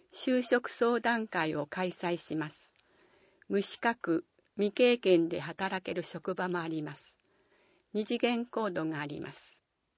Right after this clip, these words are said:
時、七月十八日金曜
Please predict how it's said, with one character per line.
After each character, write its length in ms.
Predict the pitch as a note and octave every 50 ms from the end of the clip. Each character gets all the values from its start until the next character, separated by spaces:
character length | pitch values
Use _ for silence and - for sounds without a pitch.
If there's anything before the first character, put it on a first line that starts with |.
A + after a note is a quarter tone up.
| _ _ _ _ _ _ _ _ _ -
時、 440 | - G3+ F#3 - - A3 G#3 - - _ _ _ _ _ _ _ _ _ _
七 260 | - - - C4 B3+
月 320 | B3+ B3 B3+ B3 - A#3 A3
十 260 | - A#3 A#3 A#3 A#3
八 340 | A3+ A3 G#3+ - - A3 G#3
日 380 | G#3 G3+ F#3+ - - F#3+ F3+ -
金 340 | - - A3 G#3+ G#3 G#3 G#3
曜 280 | G3+ F#3 E3+ - -